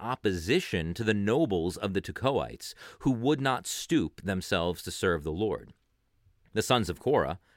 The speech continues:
as sheep, approach God with the right attitude. In Psalm eighty-four ten, the psalmist writes, "For a day in your courts is better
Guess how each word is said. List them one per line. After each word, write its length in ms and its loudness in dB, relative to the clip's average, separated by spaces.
as 160 0
sheep, 520 -4
approach 520 8
God 280 4
with 120 0
the 100 2
right 200 2
attitude. 600 -2
In 80 2
Psalm 320 4
eighty-four 460 2
ten, 320 2
the 80 0
psalmist 440 0
writes, 460 -2
"For 160 6
a 100 2
day 460 0
in 160 -2
your 160 0
courts 460 -2
is 160 -6
better 420 -4